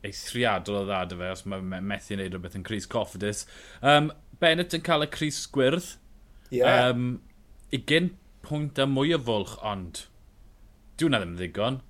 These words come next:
Speaker 1: Ma' nhw, ma-, ma' rhan fwy o'r gwi-, ma' rhan fwy o'r gwibiau 'di bod, a t'mo, pan welon ni Kittel yn rhoi pwysau ar bobl, t'mo, ma' isie, ma' isie dou gant o bwyntiau o fwlch yn y te, i mwyn cadw
Speaker 2: Be-,
Speaker 1: Sagan bant.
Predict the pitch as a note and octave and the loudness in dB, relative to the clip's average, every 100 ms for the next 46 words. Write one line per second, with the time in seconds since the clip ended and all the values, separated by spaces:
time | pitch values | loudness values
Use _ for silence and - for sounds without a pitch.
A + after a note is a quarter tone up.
0 | - - - C3 C3 B2 B2+ B2+ C#3 C#3+ | -20 -20 -10 -4 -4 -4 -8 -4 2 4
1 | D3+ E3+ E3+ E3+ D#3+ D#3+ - - D#3 F#3+ | 4 6 6 6 2 -2 -4 -6 2 2
2 | F3+ F3+ F3+ F#3 C#3+ D3+ C#3+ D3+ B2+ G2+ | 4 2 4 4 4 2 2 4 4 4
3 | B2+ - - - - - - E3 E3+ E3 | 0 -4 -20 -14 -4 -2 2 2 2 2
4 | F3+ F3 E3 - - F3 - D3+ C3+ C#3 | 2 0 -4 -8 -6 -4 -2 -2 0 0
5 | - D3 B2 C3+ B2+ A#2 G2+ G2+ C3+ D3 | 2 0 0 0 -2 0 -2 -2 -4 -4
6 | F3 F3 - - F3+ F#3 F3+ C3+ F3 D#3+ | -4 -4 -10 -8 -4 -2 -4 -2 2 4
7 | D3 C3+ B2+ F#3 F#3 - C#3 C#3 A#2+ G#2 | 2 2 2 2 0 -2 -4 0 0 -2
8 | A#2+ A2 G2 G#2+ A2 G2 - G#2+ G2+ - | -2 -2 -2 -2 -2 -2 -4 -6 -4 -6
9 | F2 - - - - A#2+ A#2 A#2 G#2 C3+ | -6 -8 -20 -20 -8 -4 0 0 0 4
10 | C3+ A#2 B2+ A#2 A2+ G#2 G2 F#2+ E2+ E2+ | 4 4 0 0 0 -2 -2 -6 -6 -8
11 | - | -16